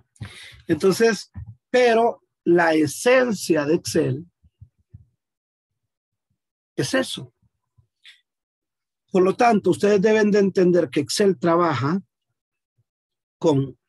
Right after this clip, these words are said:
el arch-, cuando usted, um, graba algo en Word,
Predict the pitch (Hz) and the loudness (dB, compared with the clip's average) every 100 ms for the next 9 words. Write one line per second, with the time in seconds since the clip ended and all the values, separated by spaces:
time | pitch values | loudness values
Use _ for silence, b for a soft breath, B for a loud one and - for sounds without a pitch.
0 | _ - _ _ _ - 190 185 165 - | _ -20 _ _ _ -2 2 2 0 -4
1 | 214 196 190 254 262 262 262 254 247 226 | -2 0 -2 0 2 2 2 2 2 2
2 | 208 185 156 143 120 _ _ _ _ _ | 2 2 2 0 -6 _ _ _ _ _
3 | _ _ _ _ _ 196 226 247 247 240 | _ _ _ _ _ 0 2 2 2 0
4 | 247 214 220 214 247 202 202 | 0 0 -2 0 2 0 -2